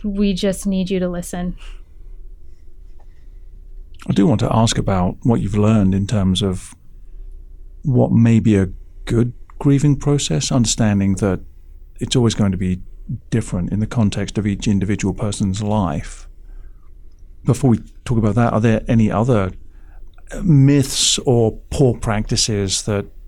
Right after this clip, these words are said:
Speaker 2: that you were exposed to around the way to handle the kinds of losses that you experienced?
Speaker 1: Yeah,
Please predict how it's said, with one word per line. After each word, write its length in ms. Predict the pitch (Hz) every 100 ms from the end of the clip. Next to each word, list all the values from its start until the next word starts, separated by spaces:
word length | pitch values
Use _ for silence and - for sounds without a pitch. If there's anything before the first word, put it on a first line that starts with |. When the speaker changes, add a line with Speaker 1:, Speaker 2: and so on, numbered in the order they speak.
| - -
Speaker 2:
that 100 | 127
you 180 | 135 135
were 100 | 110
exposed 640 | 90 - 107 104 107 -
to 320 | - 95 90 - - -
around 960 | 113 107 110 110 101 - 82 - - - - - - - - -
the 80 | 127
way 320 | 110 113 113
to 140 | 110 110
handle 400 | 101 98 95 92
the 140 | 107
kinds 420 | - 107 104 98
of 100 | 98
losses 440 | 104 95 - 107 110
that 80 |
you 180 | 101 98
experienced? 960 | 92 - 107 110 110 107 277 - - - - - - - - - - - -
Speaker 1:
Yeah, 340 | 214 202 196